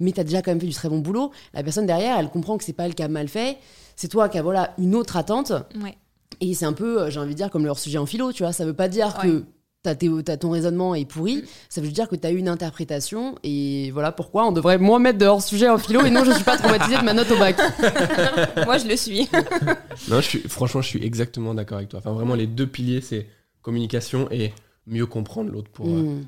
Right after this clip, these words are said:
Speaker 2: Ouais.
Speaker 3: savoir à quel moment, en fait, elle est juste en train de, de, de s'honorer. Et, enfin, évidemment que quand on est en couple, on aime l'autre et on a envie que l'autre se sente le mieux possible. Et quand tu te mets à voir les actions qui te déplaisaient au départ comme elle est en train de faire un truc qui va la rendre bien, tu te dis juste, « Bah, j'ai envie qu'elle soit bien, en fait. » Donc,
Speaker 1: Mm.
Speaker 3: euh,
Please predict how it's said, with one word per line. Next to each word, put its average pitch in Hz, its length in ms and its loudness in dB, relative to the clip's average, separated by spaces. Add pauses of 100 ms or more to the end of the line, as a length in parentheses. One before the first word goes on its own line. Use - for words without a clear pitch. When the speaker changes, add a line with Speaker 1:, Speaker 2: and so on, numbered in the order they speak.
Speaker 2:
Ouais. 220 120 -16
Speaker 3:
savoir 113 320 -6
à 107 100 -6
quel 110 220 -6
moment, 110 360 -2
en 104 60 -4
fait, 110 200 -6
elle 104 100 -4
est 104 80 -4
juste 113 240 -8
en 107 100 -6
train 113 200 -8
de, 107 240 -6 (600)
de, 104 420 -6
de 104 180 -4
s'honorer. 110 600 0
Et, - 20 0
enfin, 101 300 -4
évidemment 120 420 0
que 120 80 -2
quand 113 220 -6
on 110 80 -2
est 110 40 -2
en 107 100 -4
couple, 127 300 -8
on 110 80 -2
aime 110 140 -2
l'autre 127 220 -4
et - 20 -4
on 107 120 -2
a - 20 -2
envie 104 220 -4
que - 100 -14
l'autre 107 160 -8
se 131 60 -12
sente 113 200 -10
le 113 60 -6
mieux 113 120 -6
possible. 120 380 -6 (440)
Et 113 80 -10
quand 117 140 -4
tu 110 140 -10
te - 80 -6
mets 127 80 0
à 113 80 0
voir 127 340 0
les 117 200 -2
actions 123 360 -4
qui 117 200 -8
te 113 100 -8
déplaisaient 123 360 -4
au 123 40 -2
départ 120 360 -4
comme 113 260 -4 (420)
elle 113 140 -4
est 110 40 -2
en 110 80 -4
train 110 160 -10
de 107 60 -8
faire 110 140 -8
un 101 40 -8
truc 104 160 -12
qui - 100 -10
va 110 80 -6
la 104 100 -4
rendre 104 180 -4
bien, 127 240 -4 (340)
tu - 80 -14
te 117 60 -8
dis 110 100 -6
juste, « 120 160 -2
Bah, 110 60 0
j'ai 107 100 -2
envie 107 120 -2
qu'elle 107 120 -4
soit 104 160 -6
bien, 123 160 -4
en 107 80 -6
fait. » 110 160 -10
Donc, 151 200 0
Speaker 1:
Mm. 139 40 -4
Speaker 3:
euh, 139 80 -4